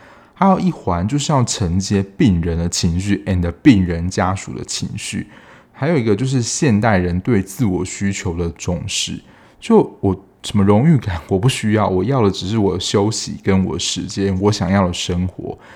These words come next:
所以他在剧中也演出了一个现象：原本阳光医院的院长白飞利是由汤志伟饰演的，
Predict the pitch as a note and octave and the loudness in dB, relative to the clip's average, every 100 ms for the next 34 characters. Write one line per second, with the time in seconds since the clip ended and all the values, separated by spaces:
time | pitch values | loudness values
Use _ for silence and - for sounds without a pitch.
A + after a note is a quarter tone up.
0 | - _ - G#3 B2 C#3 D#3 C#3 A2 C#3+ | -20 _ -4 0 0 0 0 -2 -2 0
1 | A2 G#2 G#2+ A2 G2 F#2 G2+ G#2 F#2 - | 2 2 0 0 0 -2 0 0 0 -2
2 | - C#3+ C#3 A#2+ F#2+ F#2 F#2+ F2 - - | -4 2 4 4 4 2 0 -2 -4 -2
3 | G2 F2 - G2 - - _ _ _ - | -2 -2 -6 -6 -6 -12 _ _ _ -4
4 | G#2+ G#2+ D3+ E3 G#2 F2 F2 F2+ F#2+ C3 | 2 4 4 4 4 4 2 0 2 4
5 | B2+ B2+ B2 A#2+ A#2+ F#2+ F2 F2 B2 F#2+ | 4 2 -2 2 4 4 2 -2 2 2
6 | E2+ F2+ F2 - F#2+ F2+ F2+ F#2+ G#2+ G2 | 0 -4 -6 -6 -6 -4 -4 -2 2 2
7 | G2+ G2+ F#2 - F#2+ F#2 - A2+ A#2 - | 2 0 -2 0 -2 -2 -4 0 0 0
8 | G2 F2 - - G2+ D#2+ A#1+ - - | -2 -2 -8 -8 -8 -8 -8 -12 -12